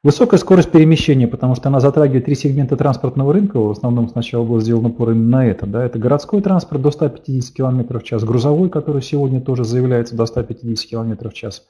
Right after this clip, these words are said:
И свыше пятисот километров в час — это высокоскоростной междугородный международный Skyway. Уровень комфортности, доступности по деньгам, да, скажем так, действительно расходы, экономия огромного количества строительных материалов.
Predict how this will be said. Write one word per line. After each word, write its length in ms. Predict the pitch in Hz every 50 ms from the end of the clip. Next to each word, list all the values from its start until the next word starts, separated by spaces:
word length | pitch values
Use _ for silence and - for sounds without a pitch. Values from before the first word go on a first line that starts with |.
| _ _ _ _ _ _ _
И 60 | 135
свыше 320 | 127 - 202 196 - 151
пятисот 480 | - 147 - - 139 - 165 143 - -
километров 400 | 143 139 143 139 123 131 139 120
в 60 | -
час — 260 | - 170 - - - _ _ 156 - - _ _ _ _ _
это 180 | 123 110 -
высокоскоростной 800 | 120 120 117 - 127 - 120 - - 139 135 127 - - 175 156
междугородный 540 | 131 104 107 113 110 117 120 131 120 117 110
международный 420 | 107 95 107 107 107 117 110 107
Skyway. 400 | 101 - - 123 117 101 87 - - _ _ _ _ _ _ _ _ _ _ _ _ _ -
Уровень 320 | 233 233 185 151 139 123
комфортности, 840 | 127 151 156 151 - 240 226 196 196 175 - - 170 151 139 127 - - _ _ _ _ _ _
доступности 640 | 117 143 147 - - 214 202 - 151 131 - -
по 160 | 113 - 147 135
деньгам, 480 | 123 123 135 139 160 175 185 175 143
да, 180 | 147 151 156 147
скажем 360 | 151 - - 131 120 131 120
так, 220 | 123 127 113 104
действительно 440 | 110 120 120 - 175 - - 131 123
расходы, 420 | 135 131 - - 170 156 139 123 117
экономия 380 | - 147 147 160 151 143 131
огромного 340 | 123 135 151 143 135 123 120
количества 400 | 117 135 131 131 120 - - 127
строительных 460 | - - 135 135 127 131 135 120 -
материалов. 560 | 139 127 151 160 180 196 196 180 151 - -